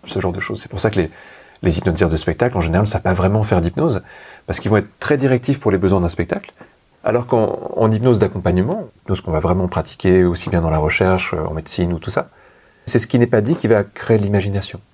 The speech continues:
Donc souvent, on va avoir des structures de phrases déjà qui vont aider ça. Par exemple, des structures de phrases ouvertes. On va pas exactement terminer une phrase. Et on va faire en sorte que la personne complète. On va faire aussi beaucoup de suggestions pour que la voix commence à se mélanger tout doucement à la pensée.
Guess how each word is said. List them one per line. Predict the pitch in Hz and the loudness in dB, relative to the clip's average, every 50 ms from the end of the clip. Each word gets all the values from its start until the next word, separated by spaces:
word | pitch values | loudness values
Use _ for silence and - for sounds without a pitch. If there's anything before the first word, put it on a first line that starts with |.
| _ _ _ _ _ _ _ _ _ - | _ _ _ _ _ _ _ _ _ 0
Donc | - 113 107 107 | 0 0 0 -2
souvent, | - - - - 123 113 143 170 190 208 196 180 156 - - _ _ - | -6 -4 -2 0 2 4 4 4 2 0 -2 -4 -8 -10 -14 _ _ 0
on | |
va | 98 101 | 0 2
avoir | 101 95 | 2 2
des | - - | 2 0
structures | - - - - - - | 0 -2 -2 2 2 2
de | - 185 | 2 2
phrases | 185 - 208 196 | -2 -2 -4 -2
déjà | 123 101 107 127 | 0 2 2 0
qui | 120 - 104 | 0 -2 -4
vont | 95 95 95 | 0 0 0
aider | 90 90 90 | 2 0 0
ça. | - 147 165 - _ _ _ _ _ _ _ - - - - | -2 -4 -6 -8 _ _ _ _ _ _ _ -20 -16 -10 -4
Par | - 78 | -2 -2
exemple, | 80 85 85 82 | 0 0 0 0
des | |
structures | 80 - - 87 - 87 | 0 -2 -2 0 0 0
de | 82 80 | 0 -2
phrases | - - 87 85 | -2 -2 0 0
ouvertes. | 90 90 120 156 - - - - - _ _ _ _ _ _ _ _ _ - - | 2 2 2 0 -2 -8 -16 -16 -18 _ _ _ _ _ _ _ _ _ -12 -8
On | - | -6
va | 82 80 78 | -4 -2 0
pas | - 92 | 0 2
exactement | 92 92 90 87 - - 95 95 92 | 2 4 2 2 2 2 0 0 2
terminer | - 90 85 85 85 87 | 2 2 2 2 2 2
une | 85 82 | 0 0
phrase. | - - 127 147 131 98 85 - - - - - - - _ - - | -2 -2 -2 -2 0 -2 -4 -6 -10 -20 -20 -20 -20 -20 _ -2 0
Et | 101 101 | 2 2
on | 110 - 104 | 2 4 2
va | 101 104 | 2 2
faire | 104 - 156 | 2 2 0
en | 139 | 0
sorte | - - 143 | 0 -2 -2
que | - - | 0 0
la | 117 117 | 0 2
personne | - 107 - - 117 110 | 0 -2 -2 -2 -2 -2
complète. | 110 - 107 - 98 90 - - _ _ _ _ _ _ _ _ _ _ _ - | -2 -6 -6 -4 -4 -6 -6 -10 _ _ _ _ _ _ _ _ _ _ _ -2
On | 98 | 0
va | 101 107 | 2 2
faire | 104 135 117 | 4 2 2
aussi | 110 - 131 | 2 2 0
beaucoup | 117 135 - 170 | 0 0 0 0
de | 156 | 0
suggestions | - 143 120 123 123 123 - 208 | 0 2 2 2 2 0 -2 -2
pour | - 143 120 | -2 -2 0
que | - | 2
la | 117 117 | 2 2
voix | 113 110 147 170 | 2 2 2 0
commence | - - 120 135 147 143 - | 0 0 -2 -2 -2 -4 -2
à | 117 101 | -4 -2
se | - - 113 | 0 0 2
mélanger | 113 117 131 143 143 139 127 139 156 | 2 2 2 2 2 2 2 0 0
tout | - 127 | -2 -2
doucement | 120 120 120 - - 143 | -6 -6 -6 -4 -2 -2
à | 135 | 0
la | 123 117 | 0 -2
pensée. | - 123 110 - - 104 | -2 -6 -10 -8 -10 -12